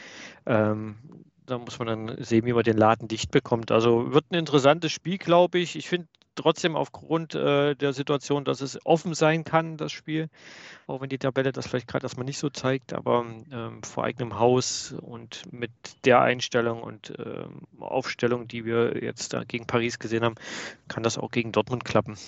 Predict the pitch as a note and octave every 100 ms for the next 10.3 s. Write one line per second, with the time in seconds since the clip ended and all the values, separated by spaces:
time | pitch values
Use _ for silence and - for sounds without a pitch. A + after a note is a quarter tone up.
0 | - - A2+ G#2+ _ _ _ _ _ _
1 | - A2+ G#2+ A2+ G#2+ G#2 G#2+ G#2 G2 -
2 | G2 - F#2+ G2 G2 - G#2 G2 G2 -
3 | F#2+ A2 G2+ G#2+ F#2+ - G2+ G2 - _
4 | - - - D#3+ G3+ F#3+ - B2 G2+ -
5 | G#2 A#2+ A#2 B2 - A#2+ - A#2+ B2 A2+
6 | A2+ - A2 - A#2 G#2+ G#2 G#2 - -
7 | G#2 G2 - - G#2+ G2 - G2 F2+ F#2+
8 | - - F#2+ - G#2 - G2 G2 - -
9 | - - - - A2 G2+ G2 G2 F#2+ -
10 | F#2+ F#2+